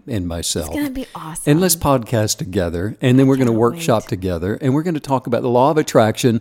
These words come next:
Speaker 2: Yeah.
Speaker 1: We're gonna talk about manifesting, uh, through the power and authority of kinetic belief, all those, those amazing things. But you need to be there with us.
Speaker 2: The energy in that room.
Speaker 1: It's a beautiful room, by the way.
Speaker 2: It is. It overlooks the lake, and I love it.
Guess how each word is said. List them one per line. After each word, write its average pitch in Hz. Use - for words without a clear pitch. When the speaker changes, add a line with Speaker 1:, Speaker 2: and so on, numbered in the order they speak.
Speaker 2:
Yeah. -
Speaker 1:
We're 185
gonna 190
talk 165
about 131
manifesting, 135
uh, 123
through 123
the 104
power 123
and 98
authority 107
of 90
kinetic 98
belief, 85
all 110
those, 87
those 85
amazing 98
things. 80
But 107
you 127
need 143
to 135
be 143
there 135
with 131
us. -
Speaker 2:
The 240
energy 285
in 226
that 208
room. 165
Speaker 1:
It's 95
a -
beautiful 107
room, 110
by 82
the 82
way. 73
Speaker 2:
It -
is. 180
It 190
overlooks 220
the 180
lake, 196
and 165
I 208
love 208
it. -